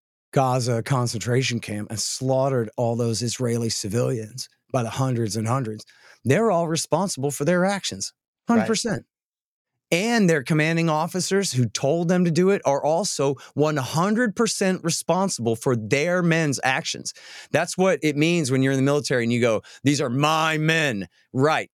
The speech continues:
Speaker 1: They're your men. And that means that you're responsible when you tell them to do war crimes and they do it. So now we got two hundred percent responsibility. No problem.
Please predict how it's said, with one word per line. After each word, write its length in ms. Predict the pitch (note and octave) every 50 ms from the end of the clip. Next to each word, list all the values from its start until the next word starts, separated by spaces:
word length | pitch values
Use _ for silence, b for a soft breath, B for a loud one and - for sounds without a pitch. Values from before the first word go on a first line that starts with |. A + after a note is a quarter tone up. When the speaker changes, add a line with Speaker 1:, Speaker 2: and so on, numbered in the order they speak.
| _ _
Speaker 1:
They're 140 | D3+ C#3 B2+
your 500 | B2 B2+ A#2+ B2 D#3 D#3 D#3 D#3+ D#3 D3+
men. 420 | D3 D3+ D#3 D3+ D3 C3 G#2+ G#2 -
And 140 | A2+ A#2 C3
that 100 | C3+ C3
means 200 | C3+ C3+ C3+ B2
that 140 | B2+ A2 A#2
you're 360 | A#2+ B2 C#3 C#3+ C#3+ C#3+ C#3
responsible 840 | C#3 C#3 - - - D3+ C#3+ C3+ C3+ B2 - - B2 A2 A2 A2+ G#2
when 160 | A2+ A2+ A2
you 140 | A#2 C3 B2
tell 280 | - - C3+ B2+ B2
them 180 | A#2+ A#2 A#2 A2
to 80 | G#2
do 160 | G#2+ B2 A#2 A2+
war 220 | A2 B2 C3+ B2+
crimes 400 | - - A#2 A2 G#2+ G#2+ G#2 -
and 120 | A#2 A2+
they 100 | A#2 A#2
do 180 | A2+ - E3 D3
it. 120 | A#2 - B B B B
So 120 | - -
now 140 | E3 G#3 A#3+
we 80 | C4 A3
got 160 | A3 G3+ F#3+
two 160 | - A3+ A3
hundred 200 | G#3+ A3 G#3 G3
percent 300 | F#3+ G3 - - G#3 G3
responsibility. 720 | G#3 - - - G#3+ G#3+ G#3+ - F#3+ A3+ G#3+ E3+ A2 B B B B B B
No 220 | F#3+ A3+ B3+ B3+
problem. 600 | - - B3+ B3+ B3+ C4 A3+ A3+ F#3 D3 A2+ G2+